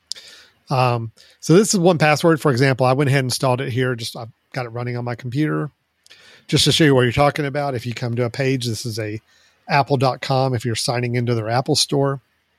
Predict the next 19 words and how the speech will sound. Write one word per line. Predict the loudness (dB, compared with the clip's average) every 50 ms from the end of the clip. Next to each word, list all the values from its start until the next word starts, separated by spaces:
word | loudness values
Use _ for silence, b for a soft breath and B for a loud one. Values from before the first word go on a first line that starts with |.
| _ _ _ _ _ _ -20 B B B B B B B B B
I | 0
can | 0 0 0 2
click | 2 2 2 2 2
in | 2 2
here, | 2 2 2 2 2 0 -2 -6 _ _ _ _ _ _ _ _ _ _ _ _ 0
and | 4 4
as | 4 4
you | 2 0
can | -2 -2
see, | -2 0 0 0
it's | 0 0 0
got | 0 0 0
an | 0 0
icon | 0 0 -2 -2 -2 -4 -4 -4
now, | -4 -6 -8 -8 -10 -12 -14 -16 _ _ -14
a | -10
little | -6 -4 -2 -2 -2 -2 -4 -6 -6 -6 -6 -6 -4
one | -2 -4 -4 -2
password | 0 0 2 2 2 0 -2 -2